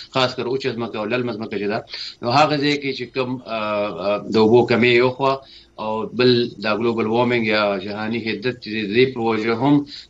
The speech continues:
دا ځمکه نور وچېږي. چې کله دا ځمکه وچه شي، نو بیا که هغه د سیلۍ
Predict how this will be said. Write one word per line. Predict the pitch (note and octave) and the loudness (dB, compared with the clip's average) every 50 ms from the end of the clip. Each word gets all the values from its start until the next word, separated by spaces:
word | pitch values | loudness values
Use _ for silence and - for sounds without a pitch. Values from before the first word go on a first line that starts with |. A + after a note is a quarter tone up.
| _ - | _ 0
دا | C3 B2+ | 0 4
ځمکه | B2+ D3+ D3+ D3+ | 4 4 4 4
نور | D3 C#3+ D3+ D#3 C#3+ | 4 4 4 4 4
وچېږي. | C#3 B2+ A#2+ - - C3+ A#2 E2+ F2+ F2 - - - _ - | 4 2 2 0 -2 -2 -2 -2 -6 -10 -12 -20 -20 _ -14
چې | - - | -8 -2
کله | - D3 C#3+ C#3+ | 0 0 2 2
دا | C#3+ C3+ | 0 0
ځمکه | C3 D3 D3 D3 | 0 0 -2 0
وچه | C#3 C3+ D#3 D#3+ - D3+ | 0 0 0 0 -4 -4
شي، | - - C#3 C3 | -4 -2 -4 -4
نو | B2 A2+ | -4 -2
بیا | A2+ B2 B2 | 0 0 0
که | A#2+ - B2+ A2+ | 0 0 -4 -2
هغه | A2+ B2 | -2 -2
د | A#2+ G#2+ - | -4 -4 -4
سیلۍ | - A#2+ B2 C3+ | -4 0 0 0